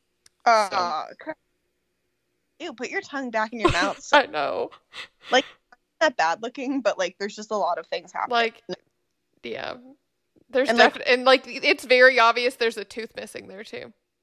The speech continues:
Speaker 2: Yeah, and it's like, if you write
Speaker 1: Like
Speaker 2: the
Speaker 1: a
Speaker 2: hard
Speaker 1: front, like a front tooth.
Speaker 2: Mm-mm.
Speaker 1: Yeah.
Speaker 2: No, get a, if you write Hard Knocks, I'm assuming you've gone to jail.
Speaker 1: <laughs>
Speaker 2: Like
Speaker 1: Probably. Which, that,
Speaker 2: Which
Speaker 1: I mean, that
Speaker 2: fine.
Speaker 1: falls in your demographic, <laughs> so.
Speaker 2: Felons are an upgrade.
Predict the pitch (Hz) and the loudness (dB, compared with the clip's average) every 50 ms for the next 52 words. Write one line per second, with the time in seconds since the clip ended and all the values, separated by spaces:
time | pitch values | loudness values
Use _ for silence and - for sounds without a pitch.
0 | _ - 165 151 156 156 170 - - 233 240 247 - 277 262 269 240 226 233 269 | _ 0 2 4 4 4 2 0 -2 -4 -6 -6 -6 -10 -10 -10 -14 -14 -14 -10
1 | 285 262 226 226 226 - - 262 175 156 262 269 262 - - 240 262 254 247 240 | -2 2 2 2 4 2 0 -2 0 4 4 4 4 4 0 -2 -2 -2 -2 -6
2 | - - 247 240 - - - - 151 135 123 - _ _ _ _ _ _ _ _ | -4 -2 -4 -4 -4 -6 -10 -14 -14 -14 -14 -18 _ _ _ _ _ _ _ _
3 | _ _ _ _ _ 214 208 - - 175 170 160 196 - _ _ _ _ 254 240 | _ _ _ _ _ -16 -14 -12 -12 -12 -10 -12 -12 -14 _ _ _ _ -6 -4
4 | 214 180 185 202 220 240 - _ _ _ _ _ _ _ _ _ 262 254 254 254 | -4 -2 0 2 0 0 0 _ _ _ _ _ _ _ _ _ -4 -2 0 0
5 | 254 277 294 311 220 214 233 196 185 185 190 196 208 - - 190 196 208 - 185 | 2 4 4 2 2 0 -2 -4 -4 -4 -6 -8 -8 -8 -12 -12 -12 -12 -16 -16
6 | 170 165 165 170 180 - - 220 220 190 - 190 - - 80 87 95 - - _ | -16 -14 -14 -16 -16 -10 -8 -8 -8 -8 -10 -12 -10 -6 -6 -4 -4 -6 -8 _
7 | _ _ 381 - - - - 269 - - - _ _ - _ _ _ 233 202 190 | _ _ -8 -8 -8 -14 -18 -20 -20 -20 -20 _ _ -20 _ _ _ 0 0 0
8 | 185 - - - - - 277 - 202 196 - 202 202 - 226 226 208 - _ _ | -2 -4 -12 -18 -14 -8 -4 -4 -4 -4 -6 -10 -14 -14 -14 -14 -14 -16 _ _
9 | _ _ - 320 302 - 381 339 - 302 359 - - 269 269 277 277 277 320 233 | _ _ -6 -6 -4 2 2 4 4 4 0 0 0 0 0 2 4 4 4 4
10 | - - 269 285 330 311 302 269 277 - 247 381 392 - 359 - 381 415 - - | 4 4 4 4 4 2 -2 -4 -4 -2 -2 -2 -2 -2 -2 0 2 0 0 -2
11 | - - - 453 480 - _ - - - _ - - - 359 - _ 339 - _ | -6 -2 -2 -2 -2 -2 _ -20 -20 -18 _ -10 -8 -8 -8 -10 _ -16 -18 _
12 | _ _ _ _ _ _ _ _ _ _ 220 220 214 233 247 262 254 233 214 220 | _ _ _ _ _ _ _ _ _ _ 0 0 2 0 -2 -4 -6 -8 -8 -8
13 | 226 220 226 214 226 - _ - 180 170 151 190 | -8 -8 -10 -12 -12 -12 _ -16 -14 -14 -14 -16